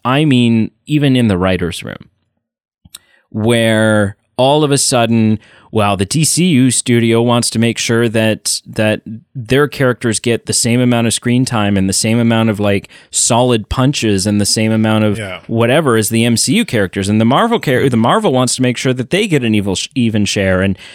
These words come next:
Speaker 1: and all of a sudden you go, "Well, nobody can actually fight each other in this because nobody can win." Because
Speaker 2: Yeah, it's
Speaker 1: D C's
Speaker 2: like the do not defeat clause from that,
Speaker 1: Yeah.
Speaker 2: uh,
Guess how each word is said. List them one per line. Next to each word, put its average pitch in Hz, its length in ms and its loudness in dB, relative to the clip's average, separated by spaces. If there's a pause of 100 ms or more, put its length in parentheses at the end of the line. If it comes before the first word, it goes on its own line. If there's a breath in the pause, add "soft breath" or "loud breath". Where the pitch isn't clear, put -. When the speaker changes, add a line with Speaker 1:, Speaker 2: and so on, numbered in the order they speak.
(140 loud breath)
Speaker 1:
and 120 220 0
all 156 220 2
of 151 60 0
a 135 60 2
sudden 175 360 2
you 127 100 4
go, 123 160 2
"Well, 127 200 2
nobody 131 420 2
can 123 140 -4
actually 110 320 -2
fight 143 240 -2
each 131 200 -4
other 95 220 0
in 95 140 0
this 107 260 -2
because 120 340 -4
nobody 135 380 2
can 113 200 -4
win." 160 340 -2 (320 loud breath)
Because 147 260 2
Speaker 2:
Yeah, - 40 -2
it's - 20 -4
Speaker 1:
D 151 180 0
C's 131 320 0
Speaker 2:
like 113 100 -4
the 92 120 -20
do 139 140 -2
not 127 260 -4
defeat 127 400 -8
clause 98 420 -8
from 104 200 -12
that, 101 200 -10
Speaker 1:
Yeah. 226 320 -2
Speaker 2:
uh, 98 300 -10